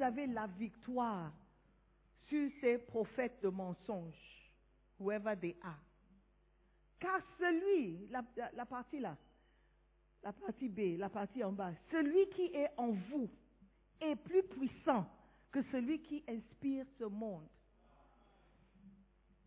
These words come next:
Ce que tu as en toi, petit enfant, est plus puissant, plus fort que ce qui est inspiré de ce monde. Donc quand tu vois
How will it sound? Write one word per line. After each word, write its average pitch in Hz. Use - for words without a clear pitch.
Ce 370
que 415
tu 339
as 339
en 247
toi, 247
petit 233
enfant, 175
est 320
plus 370
puissant, 208
plus 381
fort 185
que -
ce 294
qui 359
est 359
inspiré 294
de 226
ce 254
monde. 196
Donc 339
quand 453
tu 392
vois 339